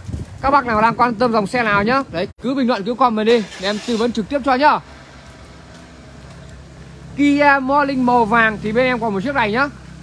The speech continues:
Đời hai nghìn không trăm mười sáu, động cơ một chấm hai năm số, ờ, sàn. Đăng ký năm chỗ ngồi màu vàng rất đẹp đây. Tên tư nhân ba tư Hải Dương, bốn mùa không lụt nhá.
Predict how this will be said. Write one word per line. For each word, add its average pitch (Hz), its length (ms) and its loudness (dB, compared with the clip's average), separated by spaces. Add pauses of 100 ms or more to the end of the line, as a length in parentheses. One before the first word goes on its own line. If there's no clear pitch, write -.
(460)
Đời 233 260 2
hai 262 160 -2
nghìn 226 160 -6
không 254 160 0
trăm 254 160 0
mười 214 140 0
sáu, 220 340 2
động 233 120 -2
cơ 247 100 0
một 214 240 0
chấm 226 200 -4
hai 247 160 -4
năm 240 160 -8 (140)
số, 196 220 2
ờ, 269 300 -2 (180)
sàn. 226 340 -4 (580)
Đăng 254 240 0
ký 226 280 0
năm 269 220 2
chỗ 285 120 -2
ngồi 220 200 4
màu 208 200 2
vàng 202 240 -2
rất 269 160 0
đẹp 226 160 2
đây. 233 160 2 (380)
Tên 285 180 4
tư 269 80 -2
nhân 269 220 2
ba 277 200 2
tư 262 180 -4
Hải 185 160 0
Dương, 240 260 2
bốn 247 260 2
mùa 247 120 4
không 226 200 -2
lụt 208 140 4
nhá. 269 200 0